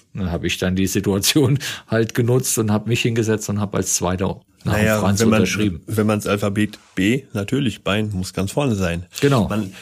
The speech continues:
Speaker 2: man hat das im letzten Jahr nochmal gesehen, rund um den hundertzwanzigsten Geburtstag der Eintracht dürftest du ja nochmal ins Goldene Buch reinschauen.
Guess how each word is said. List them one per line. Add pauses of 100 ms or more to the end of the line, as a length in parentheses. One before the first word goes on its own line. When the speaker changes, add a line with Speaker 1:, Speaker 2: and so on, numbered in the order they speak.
Speaker 2:
man
hat
das
im
letzten
Jahr
nochmal
gesehen,
rund
um
den
hundertzwanzigsten
Geburtstag
der
Eintracht (100)
dürftest
du
ja
nochmal
ins
Goldene
Buch
reinschauen.